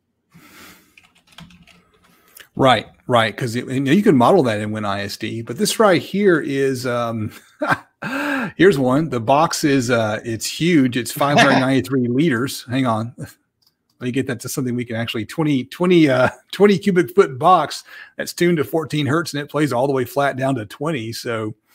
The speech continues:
Speaker 1: uh, that's, of course, completely unrealistic. Let's put it in something a little bit more realistic, and you can see the difference in the output. Let's turn a, let's do a more reasonable tuning frequency. And this is the reason why you would wanna go with the sealed version of this, the green line here.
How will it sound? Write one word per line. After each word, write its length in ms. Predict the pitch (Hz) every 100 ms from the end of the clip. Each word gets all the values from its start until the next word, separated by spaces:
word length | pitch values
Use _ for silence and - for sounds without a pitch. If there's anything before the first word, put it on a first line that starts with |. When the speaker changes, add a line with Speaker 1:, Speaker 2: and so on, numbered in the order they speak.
| - - - _ -
Speaker 1:
uh, 140 | 113 117
that's, 220 | 135 -
of 60 |
course, 200 | - 135
completely 500 | - 113 - 165 135
unrealistic. 640 | 131 123 117 127 143 - 117
Let's 140 | 127
put 200 | - 139
it 60 | 123
in 80 | 117
something 320 | 135 120 120
a 40 |
little 180 | 127 123
bit 100 | 123
more 200 | 120 117
realistic, 580 | 135 117 147 - 113 127
and 100 | 123
you 100 | 127
can 160 | 120
see 280 | 107 - 214
the 100 | 165
difference 580 | 113 110 175 - 123 -
in 120 | 123
the 160 | 113 117
output. 640 | 123 160 175 - 123 101 -
Let's 120 | -
turn 240 | - 135
a, 120 | 113 101
let's 140 | 156 143
do 120 | 165
a 60 |
more 200 | 139 127
reasonable 480 | 107 135 127 123 104
tuning 340 | - 139 131 117
frequency. 640 | 110 101 107 - 104 - _ - - - -
And 100 | 156
this 160 | 208
is 160 | 202 143
the 120 | 151
reason 400 | 143 170 147 151
why 340 | 135 156 160 139
you 220 | 131 135
would 180 | 135 120
wanna 240 | 139 131
go 260 | 120 131 131
with 260 | 123 123
the 100 | 117
sealed 360 | - 180 240 147
version 320 | 120 107 117
of 140 | 107
this, 240 | 107 123 -
the 140 | 123
green 320 | 113 127 226
line 340 | 208 107 104 107
here. 380 | 131 120 175